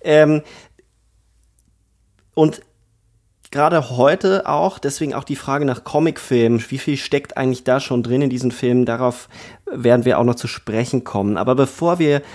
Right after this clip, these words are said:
den zweiten oder dritten Schritt vor dem ersten machen, äh, vielleicht erstmal ich nochmal, äh, mit, wie ich zu Actionfilmen stehe. Bei mir ist es ziemlich ähnlich zu Denise. Ich bin ja, äh,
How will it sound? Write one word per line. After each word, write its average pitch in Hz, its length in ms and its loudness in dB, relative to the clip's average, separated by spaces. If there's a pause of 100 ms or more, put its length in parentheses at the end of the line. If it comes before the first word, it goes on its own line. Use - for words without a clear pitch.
(140)
den 127 100 0
zweiten - 380 -4
oder 123 140 0
dritten 135 260 -6
Schritt - 240 -8
vor 123 100 -6
dem 113 140 -2
ersten 123 400 -4
machen, 123 340 -4 (340)
äh, 117 260 2 (180)
vielleicht 117 280 -4
erstmal 120 340 -6
ich 131 140 -12
nochmal, 147 840 -2
äh, - 340 -16
mit, - 560 -8
wie - 100 -10
ich - 120 -14
zu - 120 -8
Actionfilmen 139 520 -4
stehe. 139 460 0
Bei 143 140 0
mir 160 120 4
ist 165 80 2
es - 300 -8
ziemlich 151 480 -2 (400)
ähnlich 143 480 4
zu 131 120 -6
Denise. 123 380 0
Ich - 160 -16 (160)
bin 156 380 4 (520)
ja, 127 340 2
äh, - 480 -8